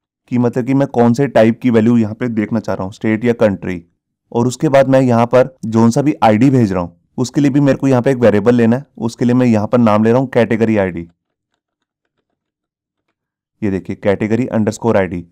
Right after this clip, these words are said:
अब इसको मेरे को यूज़ भी करना पड़ेगा। तो यहाँ पर मैं अपना एट्रीब्यूट ले लेता हूँ डेटा,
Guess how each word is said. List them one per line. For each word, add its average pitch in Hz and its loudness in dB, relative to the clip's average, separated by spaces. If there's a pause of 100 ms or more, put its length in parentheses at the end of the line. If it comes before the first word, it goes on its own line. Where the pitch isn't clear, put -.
(140)
अब 107 -2
इसको 127 -2
मेरे 123 0
को 131 -2
यूज़ 110 2
भी 127 0
करना 127 0
पड़ेगा। 123 -2 (1000)
तो 117 -6
यहाँ 101 -4
पर 110 0
मैं 120 2
अपना 117 -2
एट्रीब्यूट 110 -2
ले 120 4
लेता 117 0
हूँ 123 0
डेटा, 101 0